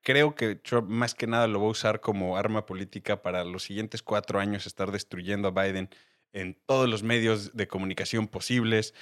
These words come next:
este, y va a seguir est-, su campaña por otros cuatro años para poderse relanzar de pre-, de, de candidato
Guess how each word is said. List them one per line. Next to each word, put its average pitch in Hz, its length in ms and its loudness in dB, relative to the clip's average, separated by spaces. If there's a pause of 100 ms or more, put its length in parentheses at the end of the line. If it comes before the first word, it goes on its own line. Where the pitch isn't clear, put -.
(300)
este, 98 420 -2
y 117 100 -2
va 117 100 4
a - 40 4
seguir 127 320 0
est-, 127 240 -2
su 110 180 -2
campaña 123 520 0
por 110 120 -2
otros 117 220 -4
cuatro 113 320 0
años 120 220 0
para 95 200 2
poderse 107 480 -2
relanzar 98 840 0
de 110 100 -2
pre-, 90 200 -8
de, 90 340 -4
de 95 160 -8
candidato 98 680 -2